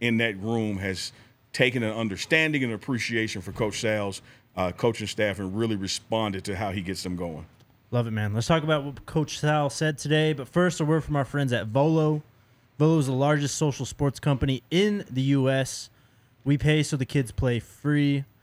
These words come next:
Speaker 2: D M V R crew's in the Cherry Creek Bowling League on Mondays. You can go and join us there. R K's playing pickleball. Uh, he's had to get a sub.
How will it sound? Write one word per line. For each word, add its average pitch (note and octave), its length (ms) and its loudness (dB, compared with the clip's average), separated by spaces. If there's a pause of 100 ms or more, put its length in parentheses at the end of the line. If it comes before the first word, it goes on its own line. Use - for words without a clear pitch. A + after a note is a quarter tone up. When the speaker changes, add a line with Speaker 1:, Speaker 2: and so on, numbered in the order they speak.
(340)
Speaker 2:
D D3+ 120 4
M D#3+ 80 4
V D3+ 100 4
R D3 160 4
crew's D3+ 320 2
in C#3 80 0
the A#2+ 60 -2
Cherry C#3+ 260 0
Creek A2 240 -4
Bowling C#3 300 2
League C3+ 180 0
on A2+ 120 0
Mondays. C#3+ 540 2
You A#2 60 -2
can B2 80 -2
go A#2 140 0
and G#2+ 120 -2
join A#2+ 220 -2
us - 140 -6
there. B2 340 0 (440)
R D#3+ 160 4
K's F3+ 280 0
playing F3 280 0
pickleball. F#3+ 600 0 (540)
Uh, C3+ 380 0
he's D3+ 180 0
had F3 140 2
to E3 60 0
get E3 120 2
a A2+ 60 -4
sub. F#3 460 2